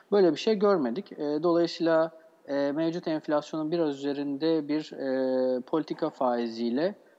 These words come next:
orada bir reel getiri sağlayacağını tekrar taahhüt ederek, e, fazla da metni değiştirmeyerek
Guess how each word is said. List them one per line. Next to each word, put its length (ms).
orada 360
bir 260
reel 240
getiri 340
sağlayacağını 680
tekrar 380
taahhüt 420
ederek, 420
e, 160
fazla 360
da 80
metni 340
değiştirmeyerek 760